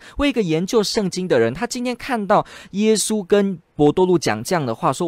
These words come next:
，“我要将天国的钥匙，the keys of kingdom 给你。”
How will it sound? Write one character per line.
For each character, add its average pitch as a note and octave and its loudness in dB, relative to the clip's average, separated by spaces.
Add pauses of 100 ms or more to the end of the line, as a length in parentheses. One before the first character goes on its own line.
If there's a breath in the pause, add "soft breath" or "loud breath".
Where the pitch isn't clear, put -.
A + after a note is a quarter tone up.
(120)
，“我 - 8
要 G3 4
将 G3+ -2
天 D4+ -4
国 D#3+ 2
的 F3 -4
钥 A#3+ 0
匙， G2+ -6 (160 loud breath)
the G3 -4
keys B3+ -6
of D#3+ 2
kingdom F3 0 (160)
给 D3+ 2
你。” G#3 -4